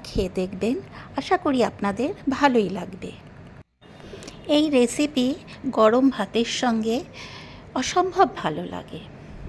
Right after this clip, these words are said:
তো আসুন দেখে নেওয়া যাক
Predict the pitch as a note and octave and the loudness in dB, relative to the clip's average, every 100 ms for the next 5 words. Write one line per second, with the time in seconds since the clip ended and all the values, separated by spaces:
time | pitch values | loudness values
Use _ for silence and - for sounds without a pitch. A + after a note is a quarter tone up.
0 | - - - - - - - - - - | -12 -14 -18 -18 -18 -16 -16 -18 -18 -2
1 | C#4 C#4 G#3+ - - C#4 - - - - | 2 4 4 2 -2 -4 -6 -18 -20 -20
2 | - - C#4 C#4+ D#4+ C#4+ A#3 G#3 G3+ A#3+ | -12 0 2 2 6 4 6 2 2 0